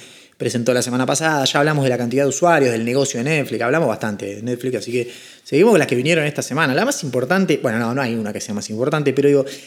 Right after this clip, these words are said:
la más jugosa, eh, fue efectivamente Tesla. Tesla. De hecho, se hizo de goma Tesla. Y cuando vos mirás, los tipos ganaron guita. Y ganaron más que el consenso. El consenso es mi tía Marta en la peluquería. O sea, no sé quién hace el consenso ya, pero no le da bola a nadie al mercado de los consensos,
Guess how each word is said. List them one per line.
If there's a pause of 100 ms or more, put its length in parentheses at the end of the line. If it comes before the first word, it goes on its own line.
(200)
la
más
jugosa, (680)
eh,
fue
efectivamente
Tesla. (440)
Tesla.
De
hecho,
se
hizo
de
goma
Tesla. (760)
Y
cuando
vos
mirás,
los
tipos
ganaron
guita. (680)
Y
ganaron
más
que
el
consenso.
El
consenso
es
mi
tía
Marta
en
la
peluquería.
O
sea,
no
sé
quién
hace
el
consenso
ya,
pero
no
le
da
bola
a
nadie
al
mercado
de
los
consensos,